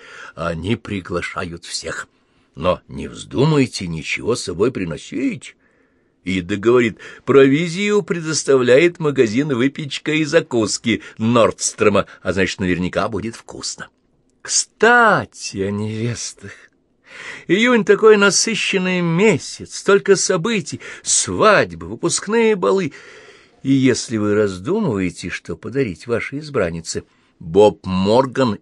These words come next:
из универмага братьев Морган сообщает, что можете больше не ломать голову, потому что дарить нужно жемчуг, жемчуг и еще раз жемчуг. Жемчуг выпускнику,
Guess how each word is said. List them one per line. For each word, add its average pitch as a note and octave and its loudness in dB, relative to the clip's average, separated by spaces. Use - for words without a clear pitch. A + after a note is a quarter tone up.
из F#2 -8
универмага F#2 0
братьев E2+ -6
Морган A#2 -2
сообщает, F#2+ -4
что - -4
можете E2 -6
больше F2 -6
не E2+ -4
ломать E3+ 0
голову, G#2+ 0
потому G2 -8
что F#2 -4
дарить E2 -8
нужно D2 -10
жемчуг, G#3+ -2
жемчуг - -10
и - -14
еще - -8
раз G2+ -8
жемчуг. E2 -12
Жемчуг B2 0
выпускнику, F#2 -8